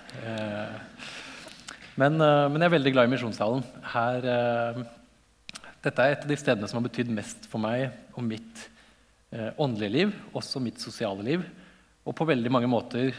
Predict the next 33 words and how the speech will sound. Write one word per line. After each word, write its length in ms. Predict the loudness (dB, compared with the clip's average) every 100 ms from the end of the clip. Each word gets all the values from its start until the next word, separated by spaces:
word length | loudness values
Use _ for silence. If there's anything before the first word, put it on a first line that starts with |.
| -10
eh, 520 | -8 -6 -4 -4 -6 -4
vært 320 | -2 -2 -2
mitt 320 | -6 -6 -8 -6
andre 300 | -4 -2 -2
hjem. 220 | -2 -4 -8 -18 _ _
Så 340 | -20 -20 _
det 60 | 0
er 80 | 2
veldig 140 | 4
gøy 80 | 6
å 80 | 8
være 200 | 8 8
her. 80 | 6 2 -10 -18 -20 _ _ _ _ -10
Eh, 220 | -4 -2 -2
beklager 440 | -2 2 2 0
stemmen, 480 | -2 0 2 0 0 -2 -4
jeg 80 |
er 100 | -4
litt 300 | -2 -4 -6
sånn, 280 | -4 -2 0
eh, 380 | -2 -4 -6 -10 -14 -20 -20 -20 _
novemberstemning, 760 | -4 -2 -2 -4 -4 -4 -2 -2 -6 -16 -10
eh, 640 | -6 -4 -2 -4 -4 -6 -8 -10 -4
men 300 | -2 0 -2
vi 60 |
satser 320 | -2 -4 -4
på 100 | -6
at 180 | -6 -4
det, 160 | -4 -2
at 400 | -4 -6 -16 -6
det 140 | -6
går 100 | -4
greit. 240 | -8 -10